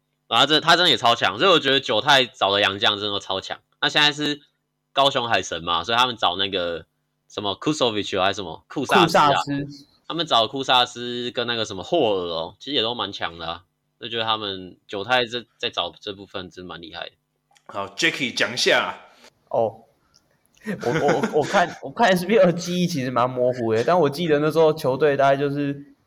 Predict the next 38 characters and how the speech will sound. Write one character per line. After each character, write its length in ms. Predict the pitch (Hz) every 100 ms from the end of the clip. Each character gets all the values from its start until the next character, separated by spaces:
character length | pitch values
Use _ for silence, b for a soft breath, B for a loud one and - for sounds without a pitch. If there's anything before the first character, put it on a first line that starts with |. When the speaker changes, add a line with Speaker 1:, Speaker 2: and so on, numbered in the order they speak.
| _ _ _
Speaker 2:
台 220 | 127 139
啤、 260 | 156 127 135
达 300 | 131 127 139
兴、 880 | 139 143 147 151 147 143 147 156 - _ _ _
金 280 | 170 175 180
九、 460 | 170 113 107 - - _ _ _
台 200 | 139 135
银、 240 | 143 135
台 180 | 135 127
湾 200 | 135 147
大、 480 | 147 135 104 85 - - - 139
璞 200 | 139 202
园 120 | 220 240
好 100 | 185
像 100 | 170
比 40 |
较 80 | 170
后 220 | 202 143
来 160 | 107 104
吧， 320 | 101 101 101
我 100 | 117
记 220 | - 175
得 80 | 135
是 240 | 147 139
这 160 | 143 151
时 60 |
候， 160 | 156 117
那 100 | 160
时 80 | 160
候 80 | 156
是 60 | 156
那 140 | 147
几 160 | 143 107
支， 320 | - 110 117 -
对 60 |
吧？ 280 | 117 107 120 - _ _ _
然 140 | - 139
后 360 | 165 165 160